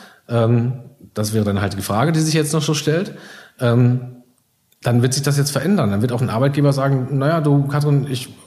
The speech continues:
ähm, buch dir mal so einen Platz im, im Weltenraum.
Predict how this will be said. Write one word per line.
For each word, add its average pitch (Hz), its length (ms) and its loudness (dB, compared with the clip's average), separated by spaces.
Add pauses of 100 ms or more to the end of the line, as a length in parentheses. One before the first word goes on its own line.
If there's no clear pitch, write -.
ähm, 123 360 0
buch 143 160 0
dir 156 120 0
mal 135 100 2
so 127 60 0
einen 123 80 0
Platz 147 240 -4
im, 123 260 0
im 113 100 -2
Weltenraum. 143 680 -2